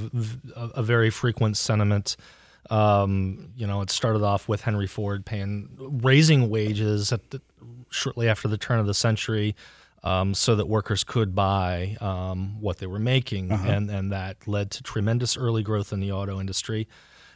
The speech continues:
Speaker 1: And, um, and I have a lot of sympathy for those thoughts and that sentiment.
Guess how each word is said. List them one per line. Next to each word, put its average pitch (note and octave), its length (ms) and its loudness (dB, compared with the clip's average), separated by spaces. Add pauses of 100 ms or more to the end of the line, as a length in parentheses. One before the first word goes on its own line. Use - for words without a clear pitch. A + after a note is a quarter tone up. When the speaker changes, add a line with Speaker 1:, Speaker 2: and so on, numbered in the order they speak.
(120)
Speaker 1:
And, B2 540 4
um, G#2+ 460 0 (100)
and C3 140 0
I C3 220 2
have B2 260 0
a C3+ 40 0
lot C#3 160 4
of C3 60 4
sympathy B2 460 2
for A#2+ 480 4
those A2 300 2
thoughts G#2 340 0
and G#2+ 100 0
that G2 160 -2
sentiment. A#2+ 480 2